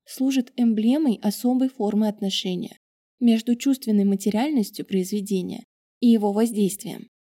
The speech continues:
Никто лучше не формулировал это парадоксальное отношение, чем один поэт, которого, однако, очень мало занимала политика.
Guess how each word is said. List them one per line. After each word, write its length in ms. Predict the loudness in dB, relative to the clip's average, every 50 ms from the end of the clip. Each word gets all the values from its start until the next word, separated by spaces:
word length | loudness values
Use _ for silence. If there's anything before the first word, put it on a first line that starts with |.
| _ _ _ _ _ _ _ _ _ _ _ _ _ _ _
Никто 440 | -2 -2 -2 -2 0 0 2 2 4
лучше 300 | 2 2 0 0 0 0
не 100 | 0 0
формулировал 720 | 0 0 2 4 4 4 4 2 2 0 0 -2 -4 -6 -4
это 220 | -4 -2 -2 -4
парадоксальное 720 | -4 -2 -2 0 0 0 -2 -2 -2 0 4 4 6 6 4
отношение, 720 | 4 2 -2 -2 -2 -2 -2 0 0 -2 -4 -8 -12 -16 _ _ _ _ _ -8
чем 240 | -2 2 2 2 2 2
один 360 | 2 0 2 2 0 0 0
поэт, 380 | -4 -6 -4 -4 -6 -6 _ _ _ _ -6
которого, 440 | -6 -2 0 0 0 0 0 -2
однако, 600 | -4 -4 -4 -2 0 0 0 0 -2 -6 -10 -10 -6
очень 340 | -6 -6 -4 -2 0 0 2
мало 320 | 2 2 2 2 0 -2
занимала 480 | -4 -2 -2 -2 -2 -2 -2 -4 -4 -4
политика. 640 | -4 -4 -2 -2 -2 -4 -8 -14 -20 -20 -20 -20